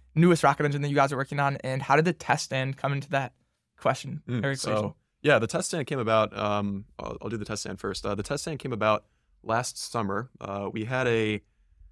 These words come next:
Speaker 2: uh, we had a lot of conversations about what, where we should take the project, uh, next, because
Speaker 1: Mm.
Speaker 2: we had built Grunt.
Speaker 1: Mm-hmm.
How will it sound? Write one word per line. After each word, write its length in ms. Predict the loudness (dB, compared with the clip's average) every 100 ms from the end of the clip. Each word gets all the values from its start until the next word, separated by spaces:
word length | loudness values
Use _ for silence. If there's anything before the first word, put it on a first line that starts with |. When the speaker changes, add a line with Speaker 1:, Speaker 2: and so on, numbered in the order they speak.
| -18 -2
Speaker 2:
uh, 360 | 0 0 0 -2
we 80 | 0
had 80 |
a 20 | 4
lot 140 | 4
of 80 | 2
conversations 520 | -2 -4 -4 -4 -4
about 200 | -2 -2
what, 240 | -2 -4
where 200 | 0 0
we 80 | 0
should 180 | -2 -6
take 160 | -6 -8
the 60 |
project, 440 | -4 -4 -4 -6 -6
uh, 160 | -6
next, 540 | -6 -10 -8 -8 -8 -10 -14
because 460 | -10 -6 -4 -4
Speaker 1:
Mm. 20 |
Speaker 2:
we 80 | -4
had 160 | -4 0
built 220 | 0 0
Grunt. 360 | 0 -2 -2 -8 -16 -8 0
Speaker 1:
Mm-hmm. 140 | 2